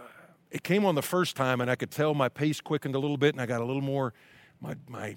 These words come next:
joy sort of started to kind of return a little bit, and it started just reminding me of some of the truths, the, the verse, and I think it's even the chorus. It's like, "I raise a hallelujah in the presence of my enemies." And there were certain things that I, you know, you might defy as enemies, whether it be,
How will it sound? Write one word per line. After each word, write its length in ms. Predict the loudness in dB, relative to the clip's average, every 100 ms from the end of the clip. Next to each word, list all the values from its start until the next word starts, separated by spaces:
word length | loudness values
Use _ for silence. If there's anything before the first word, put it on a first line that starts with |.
| -14
joy 420 | -6 0 2 4 2
sort 260 | 0 -2
of 80 | -2
started 300 | 0 2 2
to 60 | -2
kind 240 | -2 -2
of 60 | -2
return 400 | -6 -2 0 2
a 60 |
little 180 | 0 0
bit, 340 | 2 4 4
and 140 | 0 -6
it 20 |
started 280 | -2 -2 0
just 220 | -2 -2
reminding 560 | -4 0 2 4 2 2
me 100 | 0
of 80 | 0
some 180 | 0
of 60 | 0
the 80 | -2
truths, 400 | -2 0 0 4
the, 160 | 2 2 -8 -14 -6
the 80 | -2
verse, 380 | 2 2 2 2
and 120 | 0
I 40 |
think 200 | 0 0
it's 100 | 0
even 140 | -2 -4
the 80 |
chorus. 340 | -2 0 0 0
It's 100 | -2
like, 140 | 2
"I 80 | 4
raise 420 | 4 6 6 6
a 60 | 4
hallelujah 680 | 6 6 6 4 4 4 2 -4 -2
in 120 | 0
the 80 | 0
presence 520 | 0 4 4 4 0
of 100 | -2
my 180 | 0 0
enemies." 360 | 0 -2 -4 -4
And 60 |
there 80 | -6
were 60 | -6
certain 360 | -2 -2 -2
things 260 | -2 -2 0
that 100 | -2
I, 60 | -2
you 100 | -2
know, 60 |
you 100 | 0
might 220 | 0 -2 -4
defy 340 | -4 2 2
as 100 | 2
enemies, 380 | -2 -2 -2 -2
whether 220 | -2 -2
it 80 | -2
be, 240 | -2 -2